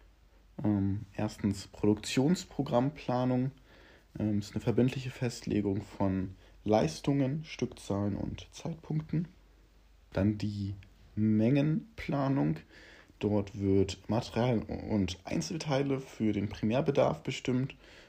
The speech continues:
beziehungsweise den Materialbedarf für die gesamte Produktion, für das gesamte Produktionsprogramm auf Ebene der Einzelteile und Aggregate.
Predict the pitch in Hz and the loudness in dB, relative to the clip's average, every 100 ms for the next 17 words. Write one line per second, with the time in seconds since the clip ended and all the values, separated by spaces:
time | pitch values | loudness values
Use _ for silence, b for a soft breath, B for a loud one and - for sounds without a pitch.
0 | B - 101 113 110 107 101 104 98 98 | B -10 -2 -2 4 2 4 4 4 2
1 | 101 - 101 98 101 98 95 98 - 95 | -2 -2 -2 0 2 2 0 -2 0 0
2 | 98 101 95 98 98 B B B - 110 | 0 -2 0 -2 -4 B B B -6 0
3 | 104 - - 104 95 - - 127 - 95 | 0 -2 -4 0 0 -2 -2 0 0 0
4 | - 101 104 107 - 101 101 - 135 - | 4 4 4 0 -4 -2 -2 0 -2 -2
5 | - 113 110 - - - 107 110 127 123 | -2 0 0 -6 -18 -2 2 4 4 2
6 | - 101 - 113 110 110 104 101 95 - | 0 -4 0 2 4 4 4 4 4 2
7 | 151 - - 113 113 - 87 92 101 92 | -2 -4 -2 0 0 0 0 -2 -2 -2
8 | 92 - 165 269 | 0 0 0 -4